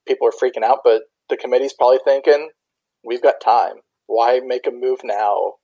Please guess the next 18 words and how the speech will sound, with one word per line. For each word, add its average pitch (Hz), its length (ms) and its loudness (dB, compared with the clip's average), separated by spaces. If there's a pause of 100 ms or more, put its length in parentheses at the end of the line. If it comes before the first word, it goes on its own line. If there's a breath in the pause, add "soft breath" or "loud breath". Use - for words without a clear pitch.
(220)
Let's 113 160 -4
just - 320 -12 (640)
let 117 160 2
it 135 100 -2
go. 113 420 4
We'll 120 80 -6
see - 160 -8
if 117 80 -4
they 120 120 2
play, 113 340 2
and 113 260 -10 (800)
we'll 110 120 -10
keep - 200 -8
it 127 80 -6
going 135 220 2
if - 100 -10
not." - 260 0 (1300)
Um, - 300 -10